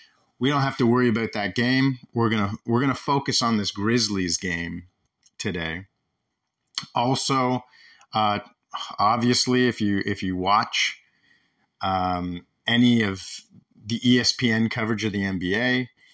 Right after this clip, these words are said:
if you listen to any of the Raptors coverage, watch any of the Raptors coverage, uh, you know that the trade deadline is looming. Trade deadline day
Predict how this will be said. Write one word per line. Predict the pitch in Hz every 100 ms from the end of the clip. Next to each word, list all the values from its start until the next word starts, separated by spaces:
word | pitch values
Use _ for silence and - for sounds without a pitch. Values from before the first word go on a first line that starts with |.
| _ _ -
if | 202 - 104
you | 98 95 92 87 - -
listen | 104 117 120 - 127 127 127 _ _ _
to | - 98 -
any | 110 117
of | 107
the | 95
Raptors | 87 90 107 - 107 107 107
coverage, | - 120 107 110 98
watch | 87 90 - -
any | 101
of | 98
the |
Raptors | 98 101 - 98 95
coverage, | - 98 98 95 - - - - _ _ _ _ -
uh, | 98 95 92 90
you | 107
know | 113 107
that | 98
the | -
trade | - - 120 113 104
deadline | 107 107 98 95 95 92
is | 78
looming. | 80 110 123 123 120 117 -
Trade | - 107 107
deadline | 104 107 107 104 98
day | 98 98 98